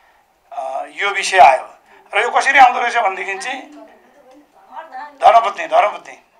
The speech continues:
धर्मपत्नी, धर्मपत्नी चाहिँ को त्यस्तो अवस्थामा अब यो चाहिँ अर्थ मन्त्रालयको चाहिँ मातहतको त्यो भन्सार विभाग भन्ने त्यहाँ हुँदो रहेछ। अनि गृह मन्त्रालयको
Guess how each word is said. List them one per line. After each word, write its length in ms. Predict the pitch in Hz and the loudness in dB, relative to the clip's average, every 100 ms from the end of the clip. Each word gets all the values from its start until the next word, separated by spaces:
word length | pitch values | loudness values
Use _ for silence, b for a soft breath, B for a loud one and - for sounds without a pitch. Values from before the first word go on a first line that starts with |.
| _ _ _ | _ _ _
धर्मपत्नी, 480 | 170 185 190 135 135 _ b b b b b b 143 | -2 -2 -2 -10 -20 _ b b b b b b -4
धर्मपत्नी 500 | 170 180 202 190 190 | -2 -2 -6 -10 -10
चाहिँ 220 | 202 196 190 _ _ 190 _ | -8 -10 -16 _ _ _ _
को 200 | 196 190 | -8 -8
त्यस्तो 280 | - 180 196 | -10 -10 -2
अवस्थामा 440 | 180 170 180 170 | -2 -2 -2 0
अब 200 | - 208 | 0 -2
यो 140 | 220 226 | -4 -6
चाहिँ 280 | 247 240 196 _ b b b b b b b 196 | -4 -4 -6 _ b b b b b b b 4
अर्थ 220 | 214 240 | 4 4
मन्त्रालयको 680 | 262 262 262 262 262 254 262 | 2 2 0 -2 -2 -2 -4
चाहिँ 460 | 269 262 170 - _ _ _ b b b _ _ _ _ 147 | -4 -6 -6 -14 _ _ _ b b b _ _ _ _ -2
मातहतको 600 | 180 214 233 233 233 233 | 2 2 2 0 -2 -10
त्यो 180 | 240 220 | -8 -8
भन्सार 420 | - - 208 214 | -4 -2 -4 -4
विभाग 300 | 214 214 214 | -2 -2 -2
भन्ने 220 | 185 180 | -10 -12
त्यहाँ 220 | 175 170 | -8 -8
हुँदो 160 | 160 160 | -8 -12
रहेछ। 180 | 156 143 131 _ _ _ _ _ _ _ _ - | -18 -18 -20 _ _ _ _ _ _ _ _ -4
अनि 480 | 175 208 240 214 165 | 2 2 0 -6 -8
गृह 500 | 151 147 _ 190 247 | -12 -20 _ -4 -2
मन्त्रालयको 920 | 247 254 240 240 247 247 226 143 - | 0 0 0 -2 -2 -2 -4 -6 -12